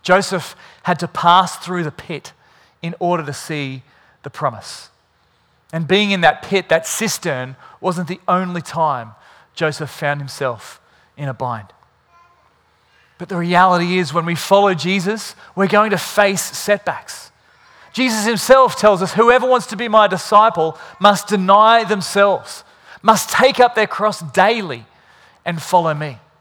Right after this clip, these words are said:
And the way of the cross is not always a straightforward path. Jesus' own life shows us that the path to greatness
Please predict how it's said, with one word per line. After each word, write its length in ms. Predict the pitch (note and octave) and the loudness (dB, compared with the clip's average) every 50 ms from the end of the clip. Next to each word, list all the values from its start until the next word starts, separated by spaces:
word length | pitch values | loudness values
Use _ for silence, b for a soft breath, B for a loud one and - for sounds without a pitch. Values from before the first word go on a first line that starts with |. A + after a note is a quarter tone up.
| _ _ _ _ _ _ _ _ _ _ _ _ _ _ | _ _ _ _ _ _ _ _ _ _ _ _ _ _
And 100 | - G3+ | -6 -2
the 60 | A3 A#3+ | 0 2
way 220 | G#3+ C4 C#4+ C#4 | 4 4 4 4
of 80 | C4+ G3 | 4 2
the 80 | G#3+ | -2
cross 400 | - - - A3 A3+ G#3+ - - | -6 -2 0 2 2 2 0 -4
is 100 | F#3 E3 | -10 -6
not 220 | E3 G#3 A3 - - | -2 -2 -2 -2 0
always 540 | G3+ G3+ G3+ G3+ G3+ G3 F3 E3+ F3 C#3+ - | 2 2 2 4 4 4 2 2 0 -4 -8
a 60 | - | -12
straightforward 840 | D#3 - - - - F3 E3+ E3 - - - - E3 D#3+ D3+ C#3+ C3+ | -12 -12 -12 -8 -4 -4 -4 -4 -4 -8 -8 -6 -4 -2 -4 -4 -6
path. 520 | - - D3+ D3 B2 A2 G2+ - - - - b b b b b b b b b b b b b b b b b b | -6 -2 0 0 0 0 -4 -12 -20 -20 -20 b b b b b b b b b b b b b b b b b b
Jesus' 380 | D3 G3+ A#3 A#3+ G3 F3+ F3+ | -2 0 0 0 0 2 4
own 160 | G#3 G3 G3 | 4 4 4
life 340 | F#3+ F#3 G3+ A3 A3 G#3 F#3 | 4 4 4 6 6 6 4
shows 400 | - - - G#3+ A3 A3+ A3 F3 | 0 -2 2 4 4 4 4 0
us 80 | F3 D#3+ | -6 -10
that 120 | D#3 F#3+ - | -8 -6 -6
the 60 | F3 | -6
path 480 | - - - F#3+ F#3+ G#3 G#3+ G#3 - | -4 -2 2 4 6 6 6 2 0
to 100 | - F#3 | -6 -8
greatness 640 | D#3 C3 D#3+ F3+ G3+ G#3 G3 A3+ A3 - - - - | -4 2 2 4 4 2 0 -6 -8 -8 -10 -14 -16